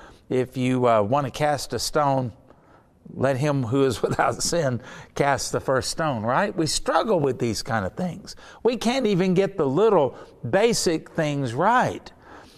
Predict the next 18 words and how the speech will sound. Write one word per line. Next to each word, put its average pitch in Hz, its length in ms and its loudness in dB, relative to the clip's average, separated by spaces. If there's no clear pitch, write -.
And 135 120 -4
so 185 160 2
we 160 160 2
try 220 320 2
harder 208 560 4
and 180 100 2
we're 190 120 2
gonna 196 200 2
do 196 180 4
better 196 440 4
this 185 280 0
next 170 320 -4
time. 143 400 0
And, 147 360 -2
um, 127 540 2
Paul 196 260 4
said, 147 260 2
"Well, 175 420 2